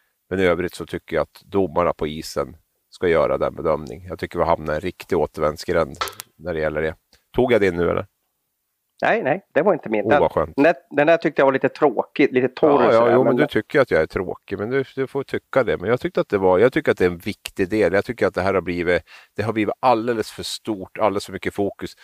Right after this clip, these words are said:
Speaker 1: Så jag tycker inte alls den är tråkig. Jag tycker det är snarare att den är jätteviktig.
Speaker 2: Men hur ska
Speaker 1: För
Speaker 2: det vara då, om du får bestämma då?
Speaker 1: Ja, som jag sa.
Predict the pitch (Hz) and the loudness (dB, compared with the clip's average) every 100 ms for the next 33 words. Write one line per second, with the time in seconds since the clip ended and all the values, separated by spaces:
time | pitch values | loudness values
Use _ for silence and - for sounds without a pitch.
0 | - _ 85 131 165 - - - 160 156 | -20 _ -4 -2 -2 -4 -4 0 0 -2
1 | - 78 71 78 71 76 76 101 135 110 | -6 -6 -6 -8 -8 -10 -12 -8 -6 -4
2 | 95 82 82 90 85 82 82 - 87 104 | -4 -2 -4 -4 -4 -4 -4 -8 -6 -6
3 | - _ 85 104 147 - - 78 196 214 | -6 _ -6 -6 -8 -14 -6 2 6 6
4 | 220 220 202 185 160 127 123 123 135 131 | 6 4 6 6 6 6 4 4 2 4
5 | 117 - 104 98 101 113 - _ _ _ | 2 2 2 4 2 0 -6 _ _ _
6 | 151 156 170 151 - 135 120 | -2 0 2 0 2 2 2